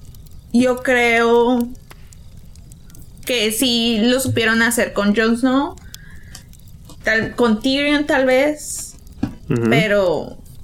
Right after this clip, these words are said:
Speaker 1: pero no, no era lo que yo esperaba, entonces más un, un siete.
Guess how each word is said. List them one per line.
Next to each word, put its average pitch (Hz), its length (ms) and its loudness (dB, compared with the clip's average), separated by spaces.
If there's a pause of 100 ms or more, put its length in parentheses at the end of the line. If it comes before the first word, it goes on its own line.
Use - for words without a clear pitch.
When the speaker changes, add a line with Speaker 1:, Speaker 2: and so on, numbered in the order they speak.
(680)
Speaker 1:
pero 247 220 2
no, 285 220 4
no 320 100 2
era 311 160 2
lo 311 140 0
que 254 120 0
yo 226 80 2
esperaba, 262 460 2
entonces 247 400 2
más 247 300 4
un, 240 180 4
un 247 220 4
siete. 240 520 0